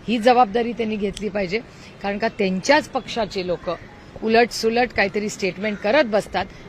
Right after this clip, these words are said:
आणि त्याच्यामुळे राज्यामध्ये कुठे दंगल होते, कुठे दगडफेक होते, हे महाराष्ट्राच्या हिताचं नाही. हाही पहिला मुद्दा. म्हणजे एकीकडे दंगल कुठेही होता कामा नये, अस्वस्थता कुठल्याही समाजात येता नये, कुठल्याही समाजांमध्ये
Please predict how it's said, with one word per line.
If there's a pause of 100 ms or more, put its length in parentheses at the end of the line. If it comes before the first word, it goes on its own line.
आणि
त्याच्यामुळे
राज्यामध्ये
कुठे
दंगल
होते,
कुठे
दगडफेक
होते, (340)
हे
महाराष्ट्राच्या
हिताचं
नाही. (100)
हाही
पहिला
मुद्दा. (340)
म्हणजे
एकीकडे (400)
दंगल
कुठेही
होता
कामा
नये,
अस्वस्थता
कुठल्याही
समाजात
येता
नये, (380)
कुठल्याही
समाजांमध्ये